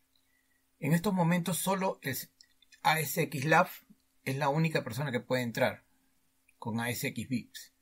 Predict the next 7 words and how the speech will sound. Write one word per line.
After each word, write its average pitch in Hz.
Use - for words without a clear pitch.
Pero 127
si 131
queremos 202
que -
cualquier 185
persona 113
pueda 147